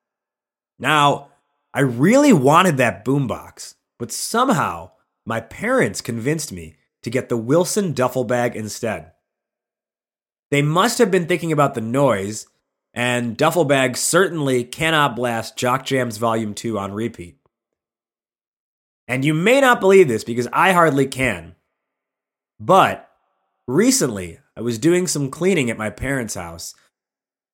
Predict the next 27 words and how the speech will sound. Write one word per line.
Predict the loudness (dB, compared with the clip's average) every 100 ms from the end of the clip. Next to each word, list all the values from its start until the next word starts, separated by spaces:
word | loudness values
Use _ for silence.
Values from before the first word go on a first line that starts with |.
| _
and | -4 -2
what | 0
I |
found | -2 2 4 4 0
crumpled | 0 0 2 2
up | 2 0
in | -8
the | -8
back | -4 -2 0 -2 -6 -10
of |
my | -8 -8 -4
old | 0 0 0
bedroom | -2 -2 -2 -4
closet | -4 -2 -2 -2 -8 -16 _ _ _ _ _
was | -14 -10
the | -10
Wilson | -4 0 0 0 -2 -4 -6 _ _ -8
duffel | -6 -6 -6 -6 -8 _ -12
bag. | -12 -12 -16 -20 _ _ _ _ _ _ _ _ _ _ _ _
And | -14
I | -14
gotta | -6 0 2 2
say, | 2 4 4 2 -4 -10 _ _ _ _
it | -6 -4
was | -6 -6
not | -2 0 0 0
cool. | 0 0 -6